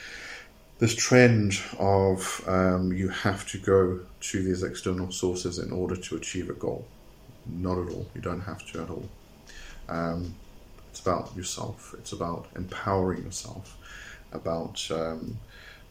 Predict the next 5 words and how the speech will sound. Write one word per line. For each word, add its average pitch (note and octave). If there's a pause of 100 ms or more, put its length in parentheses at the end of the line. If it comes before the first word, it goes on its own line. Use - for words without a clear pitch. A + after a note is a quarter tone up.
(300)
the G2+
power F2+ (160)
of E2
self. - (640)
Okay. F2